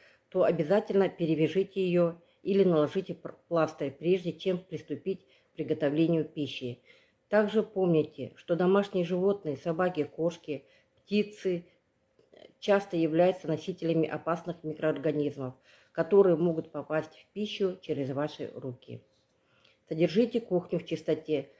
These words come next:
Так как пища легко загрязняется, любая поверхность, используемая для её приготовления, должна быть абсолютно чистой. Рассматривайте каждый пищевой обрезок, крошки или грязные пятна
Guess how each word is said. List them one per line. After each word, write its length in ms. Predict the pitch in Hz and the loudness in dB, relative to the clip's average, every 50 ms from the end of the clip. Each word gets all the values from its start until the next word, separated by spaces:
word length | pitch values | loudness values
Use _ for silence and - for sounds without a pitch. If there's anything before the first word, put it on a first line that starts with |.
| _ _ _ | _ _ _
Так 140 | - 196 196 | -6 -4 -4
как 200 | 202 196 - - | -4 -8 -8 -4
пища 300 | - 220 214 - - 190 | -4 -4 -2 0 2 2
легко 360 | 180 180 175 - - 208 196 | 2 2 0 0 0 0 2
загрязняется, 840 | 170 185 160 170 180 175 - 196 202 208 208 208 202 208 - 147 | 2 2 0 0 -2 -2 0 2 4 4 4 4 2 0 -6 -6
любая 420 | 135 143 170 170 165 202 196 190 185 | -2 0 2 2 4 4 4 4 2
поверхность, 680 | 185 - 170 165 185 208 214 214 - 170 151 131 - - _ _ _ _ - | 2 0 0 4 6 4 4 4 2 -2 -2 -2 -2 -6 _ _ _ _ -16
используемая 800 | 147 - - - - 190 190 175 156 175 160 147 165 151 143 | -16 -16 -12 -2 4 4 4 4 4 2 2 2 2 2 2
для 160 | 143 151 156 | 4 4 4
её 440 | 160 165 170 165 170 165 117 - - - _ _ _ | 6 6 4 4 4 4 4 2 -2 -12 _ _ _
приготовления, 720 | - 160 139 - 131 - 147 143 147 160 196 214 208 190 147 | -6 0 0 0 0 2 0 0 4 6 6 6 6 4 2
должна 400 | - 147 143 135 156 170 170 160 | 0 -2 -2 0 0 -2 -2 -2
быть 140 | - - | -4 -8
абсолютно 520 | 143 - - - 143 139 151 151 - 151 139 | -10 -10 -10 -10 -6 -6 -6 -6 -4 -8 -8
чистой. 540 | - - - 147 - - - 123 117 - _ _ _ _ _ _ _ _ _ _ - | -8 -8 -10 -12 -10 -10 -10 -12 -12 -12 _ _ _ _ _ _ _ _ _ _ -6
Рассматривайте 800 | - 160 165 - 208 214 214 214 196 202 190 190 180 - 170 | -6 -4 2 4 4 4 4 2 2 2 2 2 0 0 -4
каждый 400 | - - 202 196 180 156 151 151 | -4 2 2 2 2 2 -2 -8
пищевой 400 | - 156 151 - - 175 185 202 | -8 -8 -12 -8 -6 -4 -2 -2
обрезок, 580 | - - 170 147 160 165 165 170 165 156 143 - - _ _ _ _ _ _ _ _ | -2 -2 -2 -2 2 2 2 2 2 0 -4 -4 -6 _ _ _ _ _ _ _ _
крошки 400 | - 175 175 190 196 190 - - | -2 2 4 4 4 4 0 -4
или 180 | 170 160 160 165 | -4 0 0 0
грязные 460 | 160 160 180 196 196 185 180 165 151 | 2 4 4 4 4 4 4 2 2
пятна 540 | 151 - 190 196 214 214 - 185 151 135 135 | 2 0 0 0 0 -2 -2 -4 -6 -6 -6